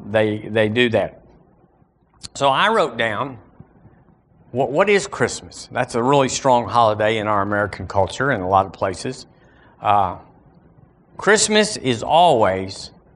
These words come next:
about giving to increase good.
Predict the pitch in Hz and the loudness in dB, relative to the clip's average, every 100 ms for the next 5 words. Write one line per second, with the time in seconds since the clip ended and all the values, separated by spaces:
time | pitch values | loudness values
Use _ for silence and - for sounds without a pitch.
0 | _ _ - _ - 110 120 110 107 135 | _ _ -20 _ -6 0 0 0 -2 0
1 | 143 151 151 156 139 - _ _ _ _ | 2 2 0 -2 -10 -16 _ _ _ _
2 | _ _ _ _ _ - 117 113 131 127 | _ _ _ _ _ -10 -8 -4 -4 -4
3 | - 131 113 - 110 110 95 69 - | -4 -6 -6 -10 -8 -4 -4 -6 -16